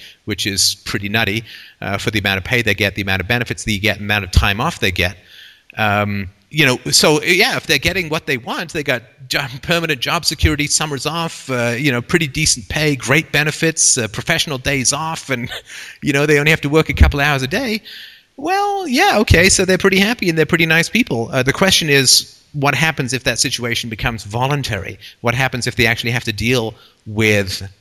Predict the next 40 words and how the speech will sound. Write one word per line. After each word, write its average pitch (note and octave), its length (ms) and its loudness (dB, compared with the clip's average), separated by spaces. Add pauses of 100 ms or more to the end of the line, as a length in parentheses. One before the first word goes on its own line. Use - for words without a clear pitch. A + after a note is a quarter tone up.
(100)
the, G2 440 2
um, F2+ 420 0
the G#2 80 -8
consequences A2 640 -2
of F#2 80 -2
a G2 80 2
free G2+ 220 -2
market A#2+ 340 0
situation? F#2 640 -6 (240)
Would A#2 220 2
they G#2 320 4 (260)
be A#2+ 140 4
out A2+ 180 0
there A2 160 4
rioting A#2+ 480 -2
and, G#2 220 -4
and A2+ 140 -2
shaking B2 360 -2
their G#2+ 160 0
fists - 320 0
in A2 140 -4
the G#2 80 -2
face B2 280 0
of A2+ 80 -8
everyone, B2 440 -2
saying, A2+ 380 0 (320)
uh, A2 300 2
"You A2+ 200 2
bastards, A#2 600 0
you B2 80 4
know, A#2 140 4
<laughs> - 100 2
this - 160 0
is C3 120 0
not B2+ 220 0
what A#2 100 -2
we A#2 100 2
signed A2+ 260 0
up B2 160 -2
for"? F3+ 220 0